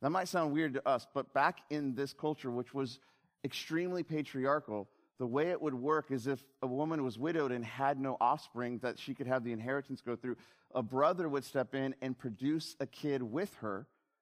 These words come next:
and then the kid would become, like, the older brother's offspring. Are you so glad we don't do it like that anymore?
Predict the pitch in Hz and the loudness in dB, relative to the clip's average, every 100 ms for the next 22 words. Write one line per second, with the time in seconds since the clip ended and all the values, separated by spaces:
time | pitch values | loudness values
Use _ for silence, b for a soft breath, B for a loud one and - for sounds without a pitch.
0 | _ - 127 139 156 156 - 175 160 151 | _ -4 0 0 0 0 -2 -2 0 0
1 | 135 147 139 135 123 127 - - 143 139 | -2 0 2 2 2 0 0 -2 -2 0
2 | 135 127 113 113 113 - 90 - _ _ | 0 0 2 2 2 -4 -14 -14 _ _
3 | _ _ _ _ _ - 135 135 190 202 | _ _ _ _ _ 0 0 0 -4 -4
4 | 202 - 170 147 147 135 131 120 123 120 | -6 -6 -2 2 4 4 2 0 0 -2
5 | 117 127 127 127 135 139 | -2 -2 -2 -2 -2 -4